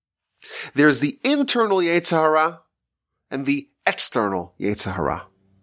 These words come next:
And they each try to impel a person to sin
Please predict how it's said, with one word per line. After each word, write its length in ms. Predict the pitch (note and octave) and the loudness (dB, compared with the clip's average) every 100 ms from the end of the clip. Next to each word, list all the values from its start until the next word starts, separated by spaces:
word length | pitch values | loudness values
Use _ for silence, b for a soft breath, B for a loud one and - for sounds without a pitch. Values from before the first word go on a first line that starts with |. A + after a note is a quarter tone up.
| _ _ | _ _
And 140 | A2+ | -2
they 60 | A2+ | 0
each 360 | B2 D#3 - - | 0 0 0 0
try 180 | A#2+ A#2 | 0 0
to 180 | A#2+ | 0
impel 500 | G2 F#2+ - A2+ A2+ | -2 -4 0 2 2
a 60 | - | -2
person 400 | - A2 A2 G2+ | -6 -6 -4 -6
to 100 | G2+ | -6
sin 460 | - - C3+ A#2 | -4 0 0 0